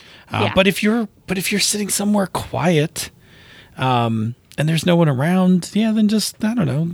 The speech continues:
Speaker 1: it's cool to leave it open.
Speaker 2: Yeah, that's kinda where I am too. I was just interested to see your take on that and if it had changed.
Speaker 1: Mm.
Speaker 2: 'Cause
Speaker 1: I'm always more relaxed.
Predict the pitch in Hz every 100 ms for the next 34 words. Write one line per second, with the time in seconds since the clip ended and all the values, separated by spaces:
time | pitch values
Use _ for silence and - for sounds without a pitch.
0 | 190 - - - 160 123 117 107 101 107
1 | - 156 - _ _ _ _ _ _ 233
2 | 254 254 285 - 320 214 196 190 180 196
3 | - 196 180 247 277 269 269 247 247 247
4 | 196 214 226 208 202 - - 220 233 220
5 | 208 208 202 202 233 240 - 196 - 240
6 | 196 190 - - - - - - 202 202
7 | 147 _ _ _ _ _ _ _ _ _
8 | _ _ _ _ - - - 165 - 170
9 | 202 175 165 160 151 139 127 120 - -
10 | -